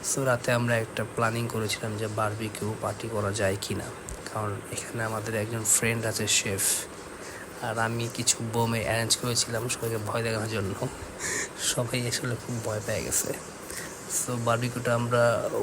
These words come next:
করা হয়েছে, but প্রপারলি অতটা ভালো হয় নাই, কারণ আসলে আমাদের প্ল্যানিংয়ে একটু মিস্টেক ছিল। আর যেহেতু শর্ট ট্যুর ছিল, so আমরা ওরকমভাবে সময়ও পাই নাই।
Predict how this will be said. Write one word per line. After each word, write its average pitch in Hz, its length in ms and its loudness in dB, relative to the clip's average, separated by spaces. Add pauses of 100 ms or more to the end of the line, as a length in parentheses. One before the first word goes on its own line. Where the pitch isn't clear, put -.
(120)
করা 127 260 6
হয়েছে, 123 560 2
but 110 80 2 (120)
প্রপারলি 117 500 0
অতটা 117 260 -2
ভালো 120 320 6
হয় 113 160 6
নাই, 107 200 2 (260)
কারণ 110 220 0
আসলে 107 380 -2 (800)
আমাদের 107 720 0 (120)
প্ল্যানিংয়ে 120 360 0
একটু 117 260 -4
মিস্টেক 113 480 0
ছিল। 107 320 2 (540)
আর 113 160 -4
যেহেতু 113 400 -4
শর্ট - 400 -2
ট্যুর 123 220 0
ছিল, 120 260 2
so - 220 -2
আমরা 107 200 0
ওরকমভাবে 113 360 2
সময়ও 117 460 6
পাই 104 180 4
নাই। 113 140 2